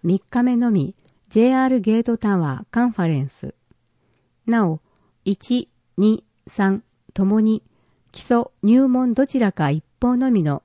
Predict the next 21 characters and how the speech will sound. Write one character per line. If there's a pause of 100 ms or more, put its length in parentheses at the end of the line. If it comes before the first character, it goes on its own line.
受
講
可
能
で
す。 (1040)
内
容、 (560)
介
護
に
関
す
る
基
礎
知
識
な
ど
の